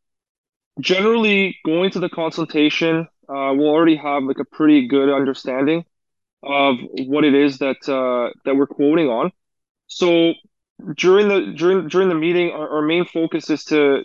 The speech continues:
to understand, you know, exactly the type of design that they want, 'cause that's where we really get heavily into the design part. You know, are they wanting a modern design, a traditional design? You know, what's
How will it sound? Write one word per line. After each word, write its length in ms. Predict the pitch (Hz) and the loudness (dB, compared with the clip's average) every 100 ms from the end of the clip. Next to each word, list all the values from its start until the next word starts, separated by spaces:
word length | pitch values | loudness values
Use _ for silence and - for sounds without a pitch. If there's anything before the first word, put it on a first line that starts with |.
| - | -6
to 320 | 151 143 139 - | -4 0 0 0
understand, 500 | 147 151 - 147 147 | 0 -2 0 0 2
you 80 | 143 | 2
know, 120 | 143 | 2
exactly 440 | 131 143 147 - 160 | 0 -2 -4 -2 -2
the 100 | 147 | -2
type 220 | 156 143 | -4 -6
of 100 | 143 | -4
design 500 | 135 123 117 117 143 | -2 -2 0 0 2
that 100 | 147 | 2
they 100 | 156 | 2
want, 300 | 143 147 165 | 2 2 0
'cause 120 | 156 135 | -2 0
that's 220 | 147 - | 0 2
where 160 | 151 | 2
we 120 | 143 131 | 4 4
really 240 | 143 135 | 2 0
get 240 | 127 127 - _ | 0 -6 -8 _
heavily 340 | 143 139 135 135 | -8 -4 0 0
into 280 | 127 139 120 | -2 -6 -6
the 120 | 123 | -6
design 540 | 123 120 127 131 131 - _ _ _ _ - | -8 -4 0 2 0 -4 _ _ _ _ 0
part. 260 | 143 139 | 2 2
You 80 | 139 | 2
know, 80 | 135 | 0
are 120 | 135 | 2
they 100 | 139 | 2
wanting 320 | 135 139 139 | 2 0 0
a 60 | 131 | 0
modern 360 | 131 147 156 147 | 0 2 2 0
design, 500 | 139 139 139 139 131 | -4 -4 -4 -4 -6
a 40 | |
traditional 580 | - 131 151 - 156 143 | -6 -6 -4 -2 -2 -2
design? 540 | 139 123 135 135 135 - _ _ _ _ - | -2 -2 0 0 0 -4 _ _ _ _ -6
You 80 | 139 | -2
know, 120 | 139 | 0
what's 460 | 135 151 - - | 0 -2 -6 -16